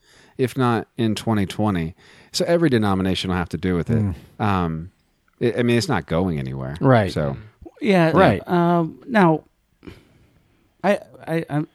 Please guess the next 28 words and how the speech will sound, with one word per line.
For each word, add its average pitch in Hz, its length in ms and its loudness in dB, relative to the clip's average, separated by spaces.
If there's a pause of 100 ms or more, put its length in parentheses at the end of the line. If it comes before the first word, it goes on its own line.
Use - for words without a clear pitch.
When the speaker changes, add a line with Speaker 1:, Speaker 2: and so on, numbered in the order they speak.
Speaker 3:
I'm 143 100 0
not 180 180 0
sure 190 180 -4
that 147 120 4
anyone's 143 320 2
against, 117 440 0 (1040)
um, 98 500 -2
allowing 107 540 -2 (160)
people 107 300 -6
to 92 120 -4 (200)
come 107 200 -2
into, 95 300 -2 (1120)
you 107 80 -4
know, 82 180 -6 (280)
have 101 180 -2
fellowship 101 540 -2 (180)
with 90 240 -10
each - 160 -16
other. 85 320 -10
At 92 200 -10
the, 95 180 -8
the - 100 -20 (360)
Speaker 2:
Are 120 100 -4
you 131 160 6
speaking 127 460 4
to 113 80 6
me? 104 400 2 (140)
Speaker 3:
Yeah. 107 400 4